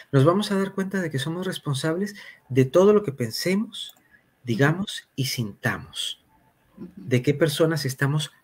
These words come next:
Speaker 1: jalando, porque vamos a entender que nuestra vibración, frecuencia vibracional es importante, que tenemos que modificarla,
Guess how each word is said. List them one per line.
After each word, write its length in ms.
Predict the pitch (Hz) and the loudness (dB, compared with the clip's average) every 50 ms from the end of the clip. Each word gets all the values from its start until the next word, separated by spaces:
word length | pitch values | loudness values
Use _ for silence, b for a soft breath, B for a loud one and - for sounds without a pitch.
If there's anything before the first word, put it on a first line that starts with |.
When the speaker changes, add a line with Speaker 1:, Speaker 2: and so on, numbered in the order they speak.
| _ | _
Speaker 1:
jalando, 640 | - - - - 123 117 113 113 120 127 139 151 214 214 | -16 -12 -6 -4 -2 0 0 2 2 2 2 0 -2 -4
porque 180 | - - 113 | -4 -2 0
vamos 300 | 107 110 117 131 131 131 | 0 2 2 0 0 0
a 20 | 135 | -2
entender 420 | 127 123 117 107 117 131 143 147 | -2 -2 -2 0 2 2 2 0
que 180 | - - 123 110 | -2 -4 -4 -4
nuestra 340 | 110 107 98 - - 110 107 | -4 -6 -8 -10 -8 -8 -6
vibración, 680 | 110 110 - 101 98 - - - 135 127 135 143 139 B B B B B - | -6 -6 -6 -8 -8 -4 0 4 4 4 4 4 0 B B B B B -4
frecuencia 480 | 117 110 - - 127 127 131 135 139 139 | -4 -2 2 4 4 4 4 4 2 0
vibracional 560 | 135 127 117 107 - - 110 107 117 127 135 | 0 0 0 -2 -4 -4 -4 0 2 4 4
es 120 | 127 131 - | 2 2 -2
importante, 800 | 117 - - 104 - - - 139 156 180 185 - - 220 214 B B B B B B B B | -4 -4 -6 -8 -6 -2 0 0 2 0 -2 -6 -12 -14 -14 B B B B B B B B
que 100 | - 123 | -2 0
tenemos 360 | 127 110 110 123 139 151 147 | 2 2 4 4 4 2 2
que 120 | - - 139 | 0 0 2
modificarla, 800 | 131 113 110 107 - - - - 131 139 151 147 175 180 190 | 2 2 0 -2 -8 -12 -6 0 2 2 2 0 -2 -6 -8